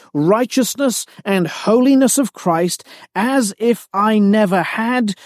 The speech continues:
nor committed any sin." As if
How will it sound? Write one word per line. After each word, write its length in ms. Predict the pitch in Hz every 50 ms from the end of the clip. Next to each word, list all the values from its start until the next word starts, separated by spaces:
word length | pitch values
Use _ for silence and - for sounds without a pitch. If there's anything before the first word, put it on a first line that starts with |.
| - _ _ _ _ _ _ _ -
nor 500 | 156 170 185 202 254 285 311 320 320 311
committed 760 | - - - 262 240 220 233 269 269 - - 277 269 202 - _ -
any 400 | - 240 247 240 240 240 226 208
sin." 720 | - - - - - 226 214 208 208 190 165 147 143 - - - - _ _ _ _ _ _ _ _ _ _ _ _ _ _ _ _ _ _ _ _ _ _ _ _ _ _ _ _ _ _ _ _ _ _ _ _ _ _ _ _ _ _ _ _ _ _ _ -
As 140 | - 135 160
if 140 | 147 -